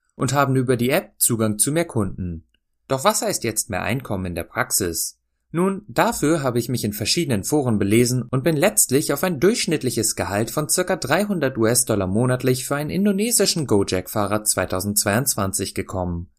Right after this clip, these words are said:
Zum Vergleich, das Durchschnittsgehalt liegt in Indonesien laut Statista bei knapp einhundertneunzig Dollar monatlich.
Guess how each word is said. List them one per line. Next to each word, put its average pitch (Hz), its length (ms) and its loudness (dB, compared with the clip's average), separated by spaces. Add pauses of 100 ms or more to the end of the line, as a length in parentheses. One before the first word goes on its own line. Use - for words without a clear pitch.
(260)
Zum 113 200 0
Vergleich, 95 600 -2 (100)
das 131 180 0
Durchschnittsgehalt 127 840 0
liegt 135 200 -2
in 180 80 0
Indonesien 180 680 2
laut 110 200 2
Statista 123 600 2
bei 143 140 2
knapp 170 340 -2
einhundertneunzig 117 880 2
Dollar 95 240 2
monatlich. 90 760 -2